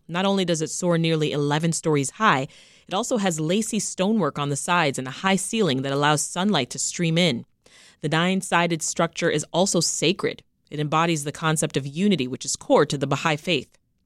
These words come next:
Now, to learn more, we turn to our architecture sleuth and Crain's Chicago business real estate reporter, Dennis Rodkin.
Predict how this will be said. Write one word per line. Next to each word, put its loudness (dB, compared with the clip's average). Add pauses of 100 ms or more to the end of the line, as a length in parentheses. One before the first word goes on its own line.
(320)
Now, -4
to 0
learn 2
more, 0
we -4
turn -2
to -4
our 4
architecture -2
sleuth -2 (240)
and -12
Crain's 0
Chicago -2
business 0
real 0
estate -2
reporter, -2 (260)
Dennis 0
Rodkin. -2